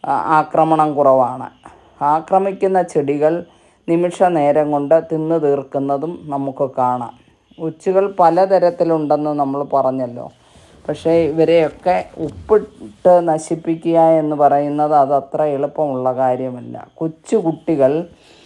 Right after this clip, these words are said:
ഇതിൻ്റെ ദേഹത്ത് ഉപ്പിടുന്നതായിട്ട് നമ്മൾ പലയിടത്തും കണ്ടിട്ടുണ്ട്. പക്ഷേ അങ്ങനെ ഉപ്പിടുമ്പോൾ ഇതിൻ്റെ ദേഹത്ത് നിന്ന് ഒരുതരം കൊഴുത്ത ദ്രാവകം ഒഴുകി, ഒഴുകി വരികയും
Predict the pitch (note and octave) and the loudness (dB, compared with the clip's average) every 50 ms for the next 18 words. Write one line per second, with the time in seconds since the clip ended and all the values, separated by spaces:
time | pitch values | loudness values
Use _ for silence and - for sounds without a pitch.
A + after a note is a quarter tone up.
0 | _ _ _ _ _ - F3 E3+ F#3 F#3 F3+ F3+ E3 D3+ D3+ D3+ D3+ D#3+ D#3+ E3 | _ _ _ _ _ -10 -2 -2 0 2 4 2 4 4 4 4 4 2 2 0
1 | D3+ - - C#3 C3+ D3 E3 F3+ - - - F3+ E3 - _ - G3 F#3 D3+ D#3 | -4 -2 0 0 0 2 0 -2 -4 -10 -10 -12 -12 -10 _ -2 -2 0 2 0
2 | D#3 D#3 D3 C#3+ C3+ C#3 C3+ C3+ C3+ C3 - E3+ E3 E3+ D3 C#3 C#3 C#3+ D3 D#3 | 2 2 0 2 4 4 4 4 2 0 -2 -4 -2 -2 -2 -2 -2 -2 -2 -2
3 | E3+ F3+ - _ _ _ _ - D#3+ D3+ D3+ D3+ D#3 D#3 D#3 D#3 - E3 E3 E3+ | -2 -2 -6 _ _ _ _ -2 0 0 2 2 2 2 2 0 0 -4 -4 -2
4 | D#3 C3+ C3+ C#3 C3 B2+ G#2+ - - A#2 A2 A#2 A2 - - - _ _ _ _ | -2 -2 -2 -2 -4 -4 -6 -6 -12 -12 -12 -12 -14 -14 -16 -18 _ _ _ _
5 | _ - - _ _ _ _ _ _ _ - - _ _ _ _ _ _ _ _ | _ -20 -20 _ _ _ _ _ _ _ -20 -20 _ _ _ _ _ _ _ _
6 | _ _ - C3 B2+ - - D3+ C#3+ C#3 C#3+ D3+ D3+ D#3+ D#3+ D#3 C3+ B2+ B2+ - | _ _ -16 -16 -14 -6 0 0 0 0 0 0 0 2 2 0 0 -2 -6 -6
7 | - E3 D3+ C#3+ C3+ C3+ B2 C3 C#3 C#3+ D#3 D#3 - _ - - - - _ - | -6 -2 -2 0 0 0 0 2 0 0 -2 -4 -10 _ -20 -20 -20 -20 _ -8
8 | C#3 D#3 D#3 D3+ D3+ C#3+ C#3+ C#3+ C#3+ C#3+ C#3+ - - - - D3+ C#3+ C#3 C3+ C3 | -6 -4 0 2 2 2 2 2 2 2 2 0 -4 -2 -2 -4 -2 -2 -2 -2
9 | C3 C#3+ D3+ E3+ E3 E3 _ _ _ _ _ _ - D3 D3+ D3+ D3+ D3 D3+ D3+ | 0 0 0 -2 -4 -8 _ _ _ _ _ _ -8 -6 -4 -4 -2 2 2 2
10 | D3 D3 D3 D3+ - - D3 C#3+ D3 D3+ D3 - E3+ D#3+ D3+ C#3+ C#3 C#3 C3+ C3+ | 4 4 2 0 -2 -4 -4 -2 -2 -4 -2 2 2 2 2 2 0 2 2 4
11 | C3+ C3+ C#3+ D3+ D3+ D3 D3 C3+ C3 B2+ C3+ C#3+ C3+ - - - C#3+ C#3+ C#3+ C#3 | 2 2 0 -2 -4 -2 -2 -2 -2 -2 -4 -6 -8 -10 -8 -6 -6 -4 -4 -6
12 | C#3+ D3 D3 D3+ C#3 B2+ B2+ B2+ B2+ B2+ B2+ C3 B2+ C3 C#3 D3+ E3 | -6 -6 -6 -4 -4 -2 -2 -2 -4 -6 -6 -4 -6 -4 -4 -6 -8